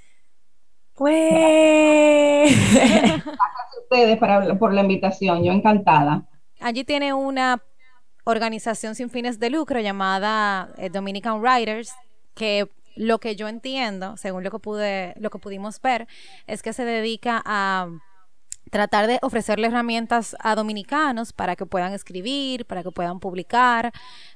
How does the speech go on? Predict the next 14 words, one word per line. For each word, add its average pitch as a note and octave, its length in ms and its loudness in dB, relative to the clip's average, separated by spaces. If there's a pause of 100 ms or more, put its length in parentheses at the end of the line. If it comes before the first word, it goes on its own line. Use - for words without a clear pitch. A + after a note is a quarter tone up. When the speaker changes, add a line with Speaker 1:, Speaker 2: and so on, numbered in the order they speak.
Speaker 3:
Eh, F#3+ 440 -6
ti-, A#3 80 -4
entiendo A3+ 360 -4
que C4 80 -6
ustedes A3+ 380 0
también G#3 300 -4
publican G3+ 600 -2
libros A#3+ 460 -4
o F#3 160 0
ayudan G#3 460 -6
en G3+ 100 -10
el F#3+ 100 -10
proceso. A#3 680 -4
Y A#3+ 440 -8